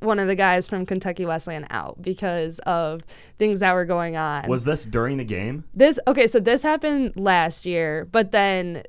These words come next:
Speaker 1: this year, yes, it was
Speaker 2: He
Speaker 1: during
Speaker 2: was back with a vengeance?
Speaker 1: Yeah, it was, <laughs> yeah, so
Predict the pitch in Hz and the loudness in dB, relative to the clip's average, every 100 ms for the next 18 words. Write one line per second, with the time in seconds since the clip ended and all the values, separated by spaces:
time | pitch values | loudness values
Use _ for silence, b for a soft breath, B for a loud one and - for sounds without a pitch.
0 | - 170 226 262 - 214 190 180 170 190 | -14 2 4 4 2 0 2 2 0 2
1 | 208 139 - 202 202 190 175 214 220 214 | 2 2 0 0 0 -2 0 2 4 4
2 | 117 127 127 117 104 107 110 131 143 285 | 4 2 -2 -4 -4 -4 -2 -2 8 10
3 | 247 226 269 285 302 247 311 339 320 285 | 12 12 10 10 8 6 4 4 6 6
4 | 294 277 208 214 277 165 285 269 | 8 8 10 8 6 4 4 4